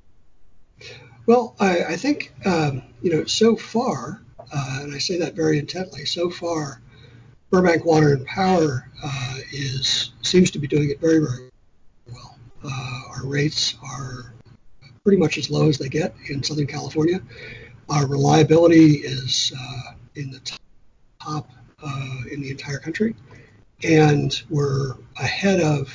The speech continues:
where the state of California needs us to be in terms of renewable energy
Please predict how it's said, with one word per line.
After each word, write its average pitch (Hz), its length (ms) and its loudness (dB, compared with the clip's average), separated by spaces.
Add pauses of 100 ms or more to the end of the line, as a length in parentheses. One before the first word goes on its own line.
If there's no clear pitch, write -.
(120)
where 147 160 0
the 143 80 0
state 147 200 -2
of 143 80 -12
California 147 460 -4
needs 143 220 -6
us - 140 -4
to - 100 -20
be 135 260 -12 (760)
in 147 200 2
terms 143 640 0
of 139 300 -6 (540)
renewable 151 440 -4
energy 131 600 -4